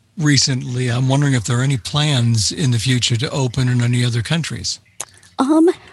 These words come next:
Speaker 2: we are actually, right now, we are just kinda taking a breath. Um, but probably the next one will be the Republic of Ireland.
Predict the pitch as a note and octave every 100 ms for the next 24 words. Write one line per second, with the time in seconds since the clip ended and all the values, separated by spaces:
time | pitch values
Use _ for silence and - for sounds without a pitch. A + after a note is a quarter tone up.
0 | - A3 A#3 C#4+ G4 B3+ B3 B3 A#3+ -
1 | A#3+ C#4 - E4 D4 D4 C4 A#3 A3 G#3+
2 | G#3 A3 D4+ F#4+ A#4 F#4 B3 A3 A3+ A3+
3 | - C4+ - C#4+ C#4+ C4 - D4 D#4+ A#3+
4 | G3+ F3+ - - - - - - A3+ G#3+
5 | G#3+ - - G3+ A#3+ - - D4+ G4+ F4+
6 | C4 A#3 A3+ - A3 G3+ G#3 G3+ F#3+ -
7 | F#3 F3+ - D#3 D3+ - C#3 - -